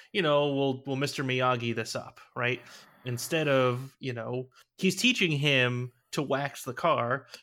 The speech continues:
which, you know, in, in the, in the movie, it's jumping through a keyhole. But that's because he actually knows where that skill is really useful,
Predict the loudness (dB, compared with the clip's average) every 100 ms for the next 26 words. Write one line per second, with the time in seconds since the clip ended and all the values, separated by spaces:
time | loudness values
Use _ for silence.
0 | _ -4 -2 0 -2 -6 -4 -2 -2 -6
1 | -6 -10 -10 _ _ _ -10 -10 -10 _
2 | -12 -8 0 2 4 2 2 -2 -10 -16
3 | -8 -2 0 -2 -4 -6 -4 -4 -4 -6
4 | -6 -4 -2 -4 -4 -4 -2 -2 -2 -2
5 | -2 -4 -6 -4 -4 -2 0 0 0 -4
6 | -6 -18 -18 -4 0 2 0 -2 -2 -2
7 | -2 0 2 2 -4 -8 -14 -16